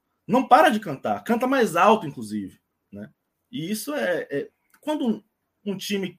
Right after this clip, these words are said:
cria uma liga e, e os times de Guto dentro de casa têm essa característica, né? E, e quando o time tem uma liga, tem uma identificação com a torcida, as coisas costumam andar um pouco melhor. É,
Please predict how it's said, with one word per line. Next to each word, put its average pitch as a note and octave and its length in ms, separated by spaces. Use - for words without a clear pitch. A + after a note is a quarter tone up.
cria A3+ 140
uma G#3 140
liga F3+ 360
e, E3+ 300
e E3 340
os F3+ 100
times G3 200
de E3 100
Guto D3 260
dentro D#3+ 360
de C3+ 100
casa B2+ 340
têm C3+ 260
essa C#3 200
característica, A#2+ 760
né? B2+ 140
E, A#2+ 680
e A2 60
quando A3+ 180
o G#3+ 80
time G3+ 340
tem G#3+ 100
uma G3+ 160
liga, D#3 380
tem F#3+ 160
uma F#3 60
identificação C#3+ 840
com E3+ 120
a D3+ 40
torcida, D3+ 460
as D#3 140
coisas F3 240
costumam F3 420
andar D3+ 220
um E3 100
pouco - 260
melhor. B2 380
É, G#2 540